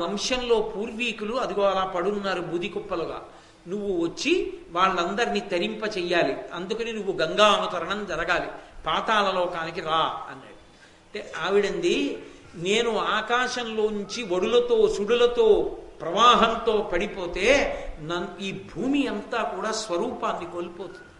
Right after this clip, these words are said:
తట్టుకోలేదు. అందుకని నన్ను భరించగలిగిన వాడు ఒకడు ఉండాలి మధ్యలో, నన్ను భరించగలిగిన వాడు పరమశివుడు ఒక్కడే.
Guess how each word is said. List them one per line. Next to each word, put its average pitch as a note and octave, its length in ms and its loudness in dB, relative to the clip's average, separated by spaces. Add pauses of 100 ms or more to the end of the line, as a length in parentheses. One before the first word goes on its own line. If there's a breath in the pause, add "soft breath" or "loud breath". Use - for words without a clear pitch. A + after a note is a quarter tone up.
(640 loud breath)
తట్టుకోలేదు. F3+ 580 -4 (600 loud breath)
అందుకని F3+ 720 -2 (200 loud breath)
నన్ను G3+ 360 -2
భరించగలిగిన C#4+ 960 4
వాడు A#3 240 2
ఒకడు A3 220 0
ఉండాలి G3+ 320 2
మధ్యలో, E3+ 520 2 (340 loud breath)
నన్ను G3 360 2
భరించగలిగిన G#3 800 2
వాడు E3+ 260 2
పరమశివుడు D#3+ 640 -4
ఒక్కడే. - 360 -16